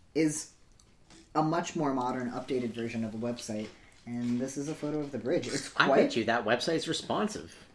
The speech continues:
Speaker 2: There's no way that the Hawkins website was responsive.
Speaker 1: <laughs> No, no.
Speaker 2: <laughs>
Speaker 1: Mm,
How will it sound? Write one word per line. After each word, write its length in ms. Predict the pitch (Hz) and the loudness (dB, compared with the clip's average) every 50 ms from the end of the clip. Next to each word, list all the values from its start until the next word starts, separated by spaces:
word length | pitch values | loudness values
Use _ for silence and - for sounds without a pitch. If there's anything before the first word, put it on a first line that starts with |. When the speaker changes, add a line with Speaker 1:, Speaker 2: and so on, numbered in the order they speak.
| - - - - - | -20 -20 -18 0 4
Speaker 2:
There's 240 | 139 139 127 101 | 4 4 4 4
no 420 | 104 143 185 226 254 254 254 247 240 | 2 2 4 6 6 8 10 12 12
way 580 | 220 214 214 202 196 185 156 131 101 85 - - - - | 12 12 10 10 8 6 6 4 4 0 -4 -12 -2 -2
that 140 | 131 123 - | 0 2 2
the 60 | 120 | 0
Hawkins 420 | 123 156 151 156 156 - 139 120 123 | 0 2 0 0 0 0 0 2 4
website 480 | 135 127 127 - - 208 113 117 - - - - 262 - | 4 4 4 2 2 2 2 2 0 -2 -2 0 0 2
was 120 | 220 185 185 | 2 2 0
responsive. 680 | - - 269 285 277 277 269 - 247 - 240 - 240 - - | 2 6 6 6 6 6 2 0 -2 -2 -2 -4 -4 -6 -8
Speaker 1:
<laughs> 40 | 240 - - - - - | -10 -12 -12 -14 -10 -8
No, 520 | 147 147 151 151 151 151 156 160 165 165 - - - - 123 117 | -6 -4 -2 -2 -2 0 0 2 2 2 0 -2 -6 -10 -8 -6
no. 100 | - 139 110 117 220 214 - - - - - - - - - - - - - - - - | -4 -4 -2 8 8 8 10 10 6 6 4 2 -2 -8 -6 0 0 2 0 2 2 4
Speaker 2:
<laughs> 160 | - - - - - - - - - - - - - - - - - - - - - - | 4 4 4 0 -6 -10 -12 -12 -12 -12 -14 -12 -16 -14 -14 -14 -14 -14 -14 -14 -10 -6
Speaker 1:
Mm, 500 | 143 147 147 151 147 147 147 147 143 - | -2 -2 0 0 0 0 0 -2 -2 -4